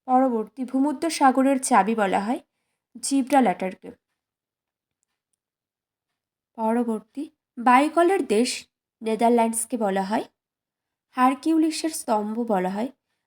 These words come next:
জিব্রাল্টার প্রণালীকে। পরবর্তী, প্রাচ্যের মুক্ত বলা হয় হংকংকে। প্রশান্ত মহাসাগরের মুক্ত বলা হয় গুয়াকিল বন্দর ইকুয়েডরকে। পরবর্তী,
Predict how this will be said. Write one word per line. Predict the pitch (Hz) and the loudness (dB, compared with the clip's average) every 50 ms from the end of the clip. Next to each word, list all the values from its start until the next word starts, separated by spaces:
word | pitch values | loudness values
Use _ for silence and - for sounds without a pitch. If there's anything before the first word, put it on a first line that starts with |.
| _ - | _ -18
জিব্রাল্টার | 233 - - 269 269 240 - 285 269 269 269 262 285 277 | -10 -4 -2 0 0 0 0 0 0 0 -2 -2 -4 -4
প্রণালীকে। | 262 - 208 185 180 180 175 175 - - - 196 196 _ _ _ _ _ _ _ _ _ _ _ _ _ _ _ _ _ | -4 -4 -8 -6 -6 -8 -10 -10 -14 -14 -20 -20 -20 _ _ _ _ _ _ _ _ _ _ _ _ _ _ _ _ _
পরবর্তী, | - 220 208 202 196 196 202 196 196 - 233 - _ _ _ _ _ - | -12 -8 -6 -6 -6 -6 -8 -10 -10 -14 -16 -16 _ _ _ _ _ 0
প্রাচ্যের | 285 277 269 269 277 - - 349 339 | 2 4 4 4 0 -4 -4 0 0
মুক্ত | 311 302 285 302 - - | 0 0 0 -4 -8 -8
বলা | 302 269 285 285 285 | -2 0 0 2 2
হয় | 285 | 0
হংকংকে। | 247 247 220 202 208 196 202 196 185 180 175 - 185 185 190 _ _ _ _ _ _ _ _ _ _ _ _ _ _ _ _ _ _ _ - | 0 0 -2 -4 -4 -2 -2 -2 -4 -4 -6 -12 -14 -16 -16 _ _ _ _ _ _ _ _ _ _ _ _ _ _ _ _ _ _ _ -6
প্রশান্ত | 294 294 285 - 320 330 320 320 359 | -4 -4 -2 0 0 0 2 2 2
মহাসাগরের | 320 302 294 285 277 277 302 285 294 285 285 294 | 2 4 4 2 2 2 0 0 0 2 2 2
মুক্ত | 269 262 247 233 - - 247 | 2 2 0 0 -2 -8 -4
বলা | 233 226 220 214 208 | -2 0 0 0 -2
হয় | 214 247 320 311 _ _ _ _ _ _ _ _ _ - 226 | -4 -4 -6 -8 _ _ _ _ _ _ _ _ _ -14 -4
গুয়াকিল | 208 254 262 269 262 269 302 294 277 | 0 2 2 2 2 0 0 0 2
বন্দর | 226 226 214 214 214 220 269 320 - _ _ _ _ _ _ _ _ _ _ _ _ _ _ _ _ _ _ - | 2 2 2 2 2 0 0 -2 -2 _ _ _ _ _ _ _ _ _ _ _ _ _ _ _ _ _ _ -10
ইকুয়েডরকে। | 247 233 247 - 254 240 208 190 180 - - - 185 214 - _ _ _ _ _ _ _ _ _ _ _ _ _ _ _ _ | -10 -8 -4 0 0 0 0 -2 -4 -6 -10 -12 -14 -14 -14 _ _ _ _ _ _ _ _ _ _ _ _ _ _ _ _
পরবর্তী, | - 220 208 214 208 202 202 190 196 - 247 262 | -8 -6 -6 -4 -4 -4 -6 -6 -8 -12 -14 -14